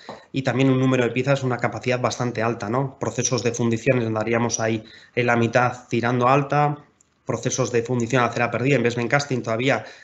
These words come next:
la complejidad puede ser más alta. En el, en el, en procesos de polimetalurgia la complejidad puede llegar a ser hasta media y, y, y es adecuado para altas cadencias o alto número de piezas. El mim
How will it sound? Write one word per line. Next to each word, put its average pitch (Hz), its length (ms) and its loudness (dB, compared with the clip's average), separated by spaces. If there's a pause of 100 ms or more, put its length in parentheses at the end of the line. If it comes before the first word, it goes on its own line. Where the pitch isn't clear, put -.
la 120 180 -4
complejidad 120 580 -2
puede 120 160 0
ser 120 160 -4
más 120 160 -2
alta. 139 380 0 (420)
En 120 140 -2
el, 120 200 0
en 120 140 -2
el, 113 340 -4
en 113 600 -6
procesos 147 400 2
de 131 100 2
polimetalurgia 127 760 4
la 117 100 0
complejidad 131 560 0
puede 123 160 -2
llegar 123 340 0
a 120 60 -4
ser 131 220 -2
hasta 117 240 -4
media 151 480 0 (120)
y, 131 180 -8 (120)
y, 113 300 -6
y 98 120 -4
es 123 140 -2
adecuado 120 400 2
para 113 160 2
altas 127 280 0
cadencias 117 640 -2
o 113 60 -6
alto 117 220 -2 (120)
número 120 320 -2
de 110 100 -4
piezas. 147 580 0 (580)
El 127 160 4
mim 147 420 6